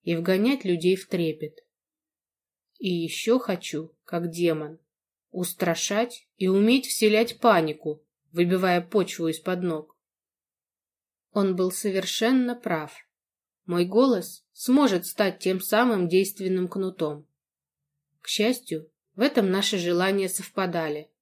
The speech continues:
и Моника стала моей наставницей. Теперь искусство владения голосом перестало быть досадным занятием.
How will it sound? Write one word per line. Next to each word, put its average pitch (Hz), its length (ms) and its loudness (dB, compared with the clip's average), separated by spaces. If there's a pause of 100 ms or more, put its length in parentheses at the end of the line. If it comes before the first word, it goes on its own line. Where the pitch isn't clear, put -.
(440)
и 175 140 -8
Моника 247 480 2
стала 190 380 -2
моей 160 340 -2
наставницей. 151 920 -10 (1200)
Теперь 254 480 0
искусство 226 540 0
владения 202 560 2
голосом 202 560 2
перестало 208 560 2
быть 160 200 -2
досадным 165 560 0
занятием. 165 760 -4